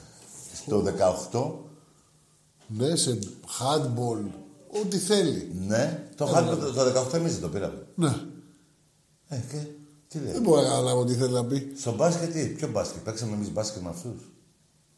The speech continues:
Speaker 2: Ε, μπορεί να παίξαμε και να παίξαμε, να τους κερδίσαμε.
Speaker 1: Ε, ναι. Περίμενε. Ε, ρε, ωραία, ρε, Πα-, Παρασκευάς είναι, από
Speaker 2: Ναι.
Speaker 1: Γέρακα, ωραία. Να σου πω, ρε, εσύ, κοιμήσου με αυτό. Απλά όμως,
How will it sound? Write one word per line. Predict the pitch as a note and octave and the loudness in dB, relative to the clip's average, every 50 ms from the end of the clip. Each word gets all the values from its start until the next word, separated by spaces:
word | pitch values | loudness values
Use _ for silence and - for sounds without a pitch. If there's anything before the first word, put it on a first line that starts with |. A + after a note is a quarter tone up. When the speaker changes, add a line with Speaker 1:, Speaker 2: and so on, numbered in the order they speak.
| _ _ _ _ - - _ _ _ _ _ _ _ _ - - | _ _ _ _ -20 -20 _ _ _ _ _ _ _ _ -12 -10
Speaker 2:
Ε, | A3+ G3 - | -10 -6 -2
μπορεί | C4 C4+ C4 B3+ | 0 2 6 8
να | A#3 G#3 F#3 | 8 8 10
παίξαμε | G3+ A3+ - - D3+ C3+ | 10 10 10 8 6 6
και | B2+ C#3 | 6 6
να | C#3+ C#3+ | 6 6
παίξαμε, | F3+ F3+ F#3+ G3 | 6 6 4 4
να | G3 F#3 | 4 4
τους | D#3+ F3 | 4 4
κερδίσαμε. | F3+ F3 F3 F3+ E3+ - B2 G#2+ - - - - - - - - - _ - | 4 4 6 6 4 4 2 0 -2 -6 -8 -10 -18 -20 -20 -20 -20 _ 0
Speaker 1:
Ε, | - F3+ F#3 | 4 4 4
ναι. | F#3+ F3+ A#2+ - - - - - - - - - - - _ _ _ _ _ _ _ _ _ _ _ - - - | 4 4 2 0 -2 -4 -6 -8 -8 -8 -12 -16 -20 -20 _ _ _ _ _ _ _ _ _ _ _ -20 -18 -8
Περίμενε. | - C#3+ D#3 E3+ D3 A#2 F#2 E2 E2 - - - - - - | -2 0 2 2 2 0 0 -4 -6 -8 -10 -12 -14 -8 -4
Ε, | A2 C3 B2+ - G#2+ - - - - - A2 - - - - - - - - E2+ | -4 -4 -2 -4 -8 -8 -8 -6 -4 -4 -4 -4 -6 -8 -10 -10 -10 -8 -4 -2
ρε, | G2 A2 A#2+ - - - - - - - - - - - - - - | 0 0 0 0 -2 -6 -12 -16 -18 -20 -20 -20 -20 -18 -18 -14 -8
ωραία, | - F#2+ A2+ C3 C#3 A#2+ - - F#2 A2 | -6 0 2 4 6 6 6 4 4 2
ρε, | B2 B2+ | 2 2
Πα-, | B2 B2+ A#2+ - G#2+ F#2 E2+ | 2 2 2 2 2 0 0
Παρασκευάς | G2 G#2 F#2 F#2+ - - G2 G2 G#2+ A2+ A2 | 2 2 2 2 0 0 0 0 0 -2 -2
είναι, | B2 C3 A#2 E2 - - - - | -4 -6 -8 -8 -10 -12 -14 -14
από | E2+ - G#2+ E2+ E2+ E2 D#2 D2 D2+ | -10 -6 -6 -4 -4 -4 -4 -6 -8
Speaker 2:
Ναι. | E2+ | -6
Speaker 1:
Γέρακα, | F2 G#2+ A2 F2+ D#2 - E2+ D2+ F2+ | -4 -2 -2 -2 -2 -4 -4 -6 -6
ωραία. | F#2+ G2 D#2+ - - - - - - | -6 -6 -10 -12 -14 -18 -20 -16 -8
Να | F#2 A2 C3 C3+ | -6 -4 -4 -4
σου | - - | -4 -6
πω, | - B2+ | -4 -4
ρε, | G#2+ G2 | -2 -2
εσύ, | F2+ F#2+ A2+ B2+ B2+ - - - - - _ _ _ _ _ - | -4 -6 -8 -8 -10 -12 -16 -20 -20 -20 _ _ _ _ _ -6
κοιμήσου | - B2 B2 B2+ D3 - - A#2+ | -2 0 0 0 0 -2 -4 -2
με | B2+ B2+ | -2 -2
αυτό. | B2 - B2+ B2+ A#2+ - - - - - - - _ - - - - - - - - - - - - _ _ | -2 -4 -4 -6 -8 -8 -10 -14 -18 -20 -20 -20 _ -20 -20 -20 -20 -20 -20 -20 -20 -20 -20 -20 -20 _ _
Απλά | - - - - F#2+ G2+ A2 A2+ | -8 -8 -6 -4 0 4 6 6
όμως, | G#2 F#2+ F#2 F2+ F#2+ F2+ F2 - - - | 6 4 2 -2 -4 -4 -6 -6 -10 -12